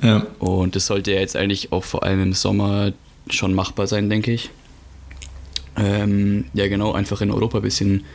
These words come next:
Speaker 2: rumstreunern. Aber worauf ich eigentlich auch mal Lust hätte, wäre, dass du dir sagst, du suchst jetzt irgendwas raus, zum Beispiel, keine Ahnung, Portugal, Kroatien, irgendwie sowas,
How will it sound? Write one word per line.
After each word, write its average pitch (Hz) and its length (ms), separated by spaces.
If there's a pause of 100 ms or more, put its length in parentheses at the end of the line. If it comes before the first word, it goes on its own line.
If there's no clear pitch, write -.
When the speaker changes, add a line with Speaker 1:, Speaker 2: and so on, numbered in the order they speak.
(880)
Speaker 2:
rumstreunern. 104 840 (760)
Aber 98 220
worauf 101 360
ich - 280 (180)
eigentlich 107 240
auch 123 80
mal 120 160
Lust 123 280
hätte, 117 340 (420)
wäre, 104 140
dass 104 200
du 107 60
dir 104 220
sagst, - 480 (340)
du 110 80
suchst - 260
jetzt - 160
irgendwas 98 360
raus, 101 320
zum 101 140
Beispiel, 98 360
keine 98 240
Ahnung, 107 340 (1200)
Portugal, 104 880 (540)
Kroatien, 101 840
irgendwie 101 220
sowas, 107 540